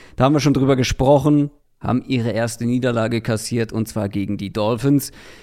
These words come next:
Die Ravens hatten defensiv plötzlich ihre Probleme, unter anderem Abstimmungsprobleme, unter anderem Speed mit Tyreek Hill und Jalen Waddle. Generell einfach ein bisschen enttäuschend, da hätten wir mehr erwartet, auch wenn's da auch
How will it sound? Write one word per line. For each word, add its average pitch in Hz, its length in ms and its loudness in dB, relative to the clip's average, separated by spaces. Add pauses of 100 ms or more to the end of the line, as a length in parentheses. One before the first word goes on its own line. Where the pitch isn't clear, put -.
(640)
Die 160 80 2
Ravens 170 680 4
hatten 151 380 2
defensiv 139 460 2
plötzlich 139 420 0
ihre 120 200 0
Probleme, 208 600 2 (140)
unter 120 260 0
anderem 113 300 0
Abstimmungsprobleme, 131 1000 0
unter 120 260 -2
anderem 113 400 0
Speed - 600 -4 (300)
mit - 100 -14
Tyreek 110 300 -2
Hill 117 280 0
und 113 280 -4 (120)
Jalen 98 460 0
Waddle. 120 580 2 (840)
Generell 110 380 0
einfach 131 220 0
ein 131 80 2
bisschen 131 220 -2
enttäuschend, 131 480 -2
da 110 60 0
hätten 113 180 -2
wir 123 80 2
mehr 113 160 2
erwartet, 110 480 0
auch 110 120 -2
wenn's 117 220 -4
da 107 180 2
auch 127 300 0